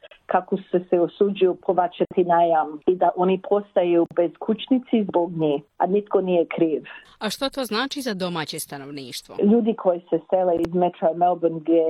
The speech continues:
Speaker 1: rentaju units za četiristo dolara, u Bacchus Marsh plaća isto za velika kuća.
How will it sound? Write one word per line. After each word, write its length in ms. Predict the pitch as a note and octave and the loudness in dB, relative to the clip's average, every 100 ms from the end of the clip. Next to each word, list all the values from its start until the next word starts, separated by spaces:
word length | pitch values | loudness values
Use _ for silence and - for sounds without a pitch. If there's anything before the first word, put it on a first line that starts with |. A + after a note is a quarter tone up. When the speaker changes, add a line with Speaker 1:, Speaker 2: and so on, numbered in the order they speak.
| D#3+ F3 | 2 2
Speaker 1:
rentaju 480 | F3+ F#3+ G3+ E3 | 2 0 0 0
units 480 | D#3+ E3 F3+ F#3+ G#3 _ - - _ | 0 2 2 2 0 _ -20 -20 _
za 580 | E3+ E3+ E3 D#3+ D#3+ D#3+ - _ _ | 2 2 2 2 2 -2 -8 _ _
četiristo 560 | G3 F#3+ F#3 F3+ - E3 | -2 0 0 0 -2 0
dolara, 500 | E3+ G3+ A3+ A#3+ A#3 | 2 2 2 2 0
u 100 | F3 | 0
Bacchus 440 | F3+ G3+ G3+ G#3 - | 0 -2 -2 -10 -2
Marsh 280 | F3 E3+ - | 0 0 -2
plaća 360 | F3 E3+ - E3+ | -2 -2 -2 0
isto 440 | E3+ G#3+ - F#3+ | 2 0 -2 -4
za 120 | F#3 E3+ | 0 2
velika 420 | E3+ E3+ E3 D3+ | 2 0 -2 -4
kuća. 500 | - E3 - C#3+ | 0 -2 0 -4